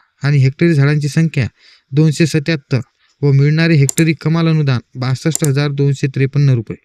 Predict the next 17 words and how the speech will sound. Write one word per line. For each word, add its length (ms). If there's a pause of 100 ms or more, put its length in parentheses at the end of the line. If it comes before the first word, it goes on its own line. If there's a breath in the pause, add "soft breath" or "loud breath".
(720)
डाळिंब 340
कलमी 380 (320)
मिळणारे 380
अनुदान 420
एक 280
लाख 260
नऊ 280
हजार 360 (260)
चारशे 320
सत्त्याऐंशी 480
रुपये. 220 (460)
संत्रा, 320
मोसंबी 560
आणि 260
कागदी 460
लिंबू 240
कलमी 380